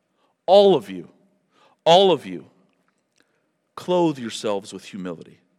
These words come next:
toward one another." And then he says this, and I, and I can't imagine that he's not thinking about his failure and about this time that Jesus restored him. He says, "All of you, clothe yourselves with humility toward one another, for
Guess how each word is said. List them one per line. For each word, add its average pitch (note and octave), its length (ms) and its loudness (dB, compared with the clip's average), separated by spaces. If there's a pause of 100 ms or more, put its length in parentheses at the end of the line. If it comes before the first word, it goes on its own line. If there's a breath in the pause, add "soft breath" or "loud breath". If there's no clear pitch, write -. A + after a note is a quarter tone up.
(640)
toward G2 240 -10
one F2+ 160 -12
another." E2+ 340 -16 (1080)
And B2+ 80 -6
then D3 80 -2
he D#3 60 -4
says C#3 220 -2
this, D3 160 -4
and B2+ 80 -2
I, B2+ 60 0 (100)
and B2 100 -6
I A#2+ 100 0
can't E3 520 -8 (200)
imagine C3+ 580 -2
that A2 120 -4
he's A#2 200 -12
not B2+ 280 -2
thinking A#2+ 360 -10
about G#2+ 280 0
his G#2 180 -14
failure B2+ 480 -4
and A#2 100 -10
about G#2 220 -6
this G#2+ 140 -16
time G#2 460 -8 (300 loud breath)
that A2 80 -8
Jesus G2+ 420 -12
restored G2 420 -8
him. F2 120 -12 (260 loud breath)
He - 80 -16
says, A2 300 -10
"All D3 240 2
of B2+ 80 -6
you, G#2 120 -12
clothe C#3+ 320 -6
yourselves C#3 380 -6
with B2+ 140 -16
humility B2+ 400 -8
toward A#2+ 240 -10
one A2+ 160 -6
another, G#2+ 300 -6
for A#2+ 480 -2